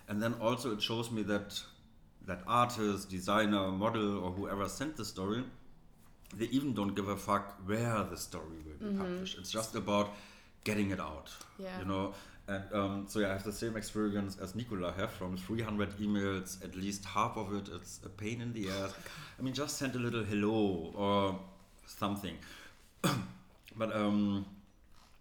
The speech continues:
Speaker 1: I wish every university, every art school, fashion school, they should give lessons to, to the young artists how to work with new media in two thousand eighteen. It's a really important part. And as
Speaker 2: Yeah,
Speaker 1: I
Speaker 2: that's a
Speaker 1: said
Speaker 2: really good
Speaker 1: before,
Speaker 2: point.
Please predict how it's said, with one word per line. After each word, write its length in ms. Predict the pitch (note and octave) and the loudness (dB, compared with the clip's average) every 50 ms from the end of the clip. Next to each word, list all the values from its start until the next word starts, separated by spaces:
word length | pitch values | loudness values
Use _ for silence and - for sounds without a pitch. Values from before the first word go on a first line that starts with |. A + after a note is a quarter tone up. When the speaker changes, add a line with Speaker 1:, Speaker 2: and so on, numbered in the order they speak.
| - - - - - - | -20 -20 -20 -18 -10 -6
Speaker 1:
I 200 | - A#2 C3+ C#3+ | -2 0 0 0
wish 340 | C#3 B2 A#2+ A#2+ B2 - - - | 2 2 2 2 2 0 0 0
every 220 | A2 A#2+ C3 C#3+ | 0 0 0 0
university, 1000 | C3 A#2+ A#2 G#2+ A2 G#2 F#2 G2 G2 A#2+ - - C#3+ - - C3+ C3+ B2+ B2+ - - | 0 0 2 2 2 2 2 2 0 0 -2 -4 -6 -4 -4 -4 -2 -2 -2 -2 -4
every 260 | A2 A2 A#2 B2 A2 - | -4 -4 -2 -2 -2 -2
art 240 | G#2 G#2 A2 A#2+ - | -2 -2 -2 -2 -4
school, 320 | - - A#2 A#2+ A#2+ A#2+ | -6 -4 -2 0 0 0
fashion 400 | A#2 A#2+ - - A#2 - - C3 | 0 -2 -4 -4 -2 -2 -2 -2
school, 400 | A#2+ - - G#2+ G#2 G#2 A2 B2+ C3+ - - - - - - - - - | -6 -6 -4 0 0 2 2 0 0 -4 -8 -14 -16 -18 -18 -12 -4 0
they 140 | G#2+ C3+ | 2 2
should 280 | E3 - F3+ E3+ - - | 2 0 -2 -4 -4 -4
give 220 | - A#2 - - - | -4 -4 -4 -2 -2
lessons 680 | F2+ F2 F2+ G#2 - - E3 E3 F3 G3 G3+ G3 - - - - | 0 2 2 2 0 -2 -2 -2 -2 -2 -2 -4 -6 -8 -6 -4
to, 440 | A2+ G#2+ G#2 G2 G2 G2 F#2 F2+ - | 0 2 2 2 2 0 -2 -4 -4
to 120 | - - G2+ | -6 -6 -4
the 120 | F#2 F#2+ | -2 -2
young 240 | F#2 F2+ F#2 F#2 F2+ - | 0 0 0 -2 -2 -2
artists 380 | D2+ F#2+ A2 - - C3 - - | -2 -2 -2 -2 -4 -8 -6 -4
how 140 | - G#2 G#2+ | -2 -2 -2
to 120 | - - | -2 -6
work 300 | G#2+ F2+ F#2 G2 F#2+ - | -6 -4 -4 -4 -4 -6
with 120 | G2 F#2 F#2 | -6 -6 -4
new 200 | F#2+ F#2+ G2 G2 | -4 -2 -2 -2
media 440 | F#2+ G2 G2+ G#2+ G#2 E2+ D#2+ D#2 D2+ D2 - - - - - - - _ - - - - - - - - - - | 0 0 0 0 0 -2 -6 -8 -8 -8 -12 -16 -20 -20 -20 -20 -20 _ -20 -20 -20 -20 -20 -20 -20 -18 -10 -8
in 100 | F#2+ F2+ | -6 -6
two 160 | F2+ F#2 F#2 F2+ | -4 -6 -6 -6
thousand 320 | F#2 F#2+ F2 D#2+ E2+ E2 - | -6 -6 -6 -6 -8 -10 -10
eighteen. 320 | E2 E2 - - - F2+ E2 - - - - - - - | -12 -12 -12 -12 -12 -12 -14 -16 -18 -20 -20 -14 -10 -8
It's 140 | A2 G#2 | -4 -4
a 40 | A2+ | -2
really 220 | A2 A#2+ C#3 C#3+ G2+ | 0 0 0 0 -2
important 520 | A2 A2 - A2+ A2 A2 - G#2+ G2+ G2+ | -2 -2 -2 -2 -2 0 0 -2 -4 -4
part. 300 | - B2+ B2 G#2+ F2+ F2+ | -4 -2 -2 -2 -2 -2
And 140 | F#2+ - G3 | -4 -4 -2
as 100 | G#3 A3 | -2 -2
Speaker 2:
Yeah, 60 | A3 | 0
Speaker 1:
I 40 | F#3+ | -2
Speaker 2:
that's 180 | F#3 - - | -2 -2 0
a 20 | A3 | 2
Speaker 1:
said 100 | G3 G3 | 2 4
Speaker 2:
really 140 | F3+ F3 E3+ | 4 2 2
good 120 | F3 E3 | 0 0
Speaker 1:
before, 160 | D3+ C#3 C3 - | 2 2 2 2
Speaker 2:
point. 200 | F#3+ E3+ E3 | 0 -2 -4